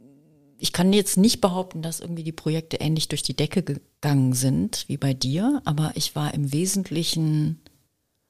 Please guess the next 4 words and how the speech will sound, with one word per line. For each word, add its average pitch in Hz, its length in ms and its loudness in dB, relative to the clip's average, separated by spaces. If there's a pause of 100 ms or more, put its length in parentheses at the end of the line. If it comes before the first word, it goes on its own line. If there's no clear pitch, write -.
(420)
ähm, 151 540 4
bei 147 140 2
meinen 151 240 4
Projekten, 143 840 0